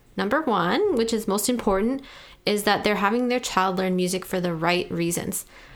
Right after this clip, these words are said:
So it's not to win a competition or to get an exam certificate. Uh, they wanna learn,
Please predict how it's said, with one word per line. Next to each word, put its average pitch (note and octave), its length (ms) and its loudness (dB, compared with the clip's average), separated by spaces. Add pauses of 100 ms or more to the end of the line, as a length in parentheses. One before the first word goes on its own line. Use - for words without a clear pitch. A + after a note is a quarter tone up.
So F#3 240 0
it's F#3+ 180 0
not G3+ 220 2
to A3+ 140 2
win G3+ 180 0
a G#3+ 60 0
competition G3+ 1000 0 (320)
or F#3+ 160 2
to G#3 160 -2
get G3 200 2
an G3+ 100 0
exam F#3 400 2
certificate. F3 840 -2 (500)
Uh, F3+ 160 0
they G3 140 0
wanna A3+ 280 2
learn, G3+ 520 0